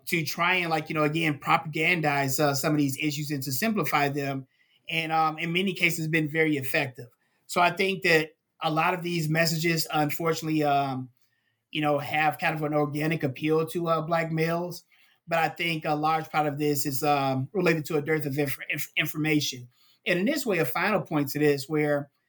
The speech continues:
I definitely want citizens to be more informed, but part of it, a large part of this is the media's fault, quite, uh, quite frankly. And I say this, uh, one who has, um, a very proud background in journalism. But the way that we talk about, you know, stories, uh, particularly in the broadcast media,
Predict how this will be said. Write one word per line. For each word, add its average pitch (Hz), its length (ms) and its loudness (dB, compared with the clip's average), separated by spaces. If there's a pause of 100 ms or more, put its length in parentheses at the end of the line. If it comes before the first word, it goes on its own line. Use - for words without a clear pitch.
(220)
I 165 120 2
definitely 175 380 2
want 165 240 -2
citizens 185 480 0
to 156 60 -4
be 156 220 0
more 151 200 2
informed, 147 500 -2
but 151 300 0 (560)
part 240 280 0
of 294 80 -6
it, 302 200 -6
a 185 80 2
large 254 260 0
part 262 140 -2
of 233 80 -2
this 240 200 0
is 214 60 -6
the 226 80 0
media's 226 360 2
fault, 139 360 -2
quite, 147 280 0 (100)
uh, 156 180 0
quite 143 240 2
frankly. 135 460 -2 (300)
And 160 100 -6
I 175 80 2
say 196 240 0
this, 185 280 0
uh, 160 400 0
one 165 360 -2
who 165 220 -2
has, 156 300 0
um, 143 400 0 (380)
a 165 100 0
very 180 320 2
proud 170 440 -2
background 156 500 2
in 139 80 0
journalism. 139 600 0 (360)
But 160 160 0
the 165 120 -2
way 202 280 4
that 180 120 -2
we 180 240 -4
talk 160 400 0
about, 151 320 0
you 156 60 -4
know, 143 100 2
stories, 143 580 0
uh, 143 140 2
particularly 185 340 -2
in 202 60 2
the 170 100 -2
broadcast 165 460 0
media, 131 420 0